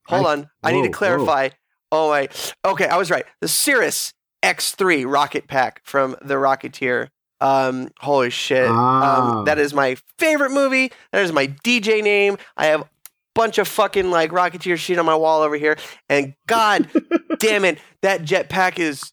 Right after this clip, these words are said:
Speaker 1: oh, I, I, I, I, I can't even, I can't even comprehend how much I wanna stra-,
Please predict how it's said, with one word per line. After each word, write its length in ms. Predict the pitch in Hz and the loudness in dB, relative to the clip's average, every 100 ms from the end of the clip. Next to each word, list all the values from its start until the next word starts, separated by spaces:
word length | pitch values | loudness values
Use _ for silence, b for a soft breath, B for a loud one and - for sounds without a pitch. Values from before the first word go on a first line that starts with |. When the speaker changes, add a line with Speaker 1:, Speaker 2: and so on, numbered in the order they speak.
| _ 175 | _ 0
Speaker 1:
oh, 300 | 175 165 143 | 2 2 2
I, 200 | 160 - - | 0 0 -2
I, 200 | 151 151 - | 0 0 0
I, 540 | 156 156 151 151 131 - _ - | 2 2 2 0 -4 -12 _ -2
I, 260 | 180 165 139 | 0 2 2
I 140 | 170 | 0
can't 300 | - 185 175 | 0 0 2
even, 240 | 170 160 | 2 2
I 80 | 151 | 0
can't 180 | 151 170 | 0 -2
even 120 | 151 | -2
comprehend 440 | 151 143 139 143 139 | 0 0 0 0 0
how 120 | 139 | 0
much 180 | 131 135 | 0 0
I 80 | |
wanna 320 | 131 135 127 - | 0 2 0 -4
stra-, 280 | - - | -10 -12